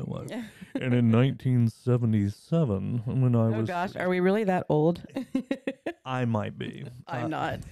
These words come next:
Speaker 2: <laughs>
Speaker 1: but, uh, you know, that's what we're here for. So, Lisa, you reached out to me and, and, uh, wanted to share about the loss of your husband, and, and, uh, I agree. I think that is, uh,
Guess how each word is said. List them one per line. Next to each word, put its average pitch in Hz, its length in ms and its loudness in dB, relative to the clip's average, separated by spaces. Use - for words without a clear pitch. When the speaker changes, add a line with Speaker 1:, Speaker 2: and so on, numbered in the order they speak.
Speaker 2:
<laughs> - 1500 -14
Speaker 1:
but, 165 160 -2
uh, 160 240 -4
you 220 140 -8
know, 220 160 -2
that's 240 200 -6
what 220 160 2
we're 226 160 0
here 208 200 0
for. 113 460 0
So, 143 460 2
Lisa, 170 420 -4
you 160 160 0
reached 165 280 2
out 147 180 -6
to 165 120 -2
me 151 320 0
and, 120 400 -2
and, 120 300 -4
uh, 113 240 2
wanted 131 300 0
to 120 60 -8
share 127 320 -2
about 113 320 -2
the 120 60 -18
loss 120 220 -8
of - 60 -20
your 117 120 -4
husband, 127 380 0
and, 104 180 -2
and, 110 520 -2
uh, 113 220 -6
I 139 140 -2
agree. 120 460 -2
I 123 80 -10
think 127 340 -6
that 135 220 -6
is, - 320 -6
uh, 113 340 -6